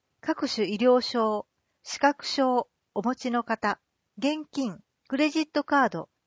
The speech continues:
電子マネー、使用不可。問い合わせ先、葛城地区休日診療所。電話、二二七零零三。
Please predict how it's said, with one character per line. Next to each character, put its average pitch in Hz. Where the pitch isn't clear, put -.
電 294
子 302
マ 294
ネ 180
ー、 -
使 -
用 247
不 -
可。 -
問 302
い 311
合 302
わ 302
せ 294
先、 247
葛 311
城 302
地 -
区 185
休 311
日 302
診 294
療 269
所。 254
電 285
話、 262
二 311
二 302
七 277
零 302
零 226
三。 202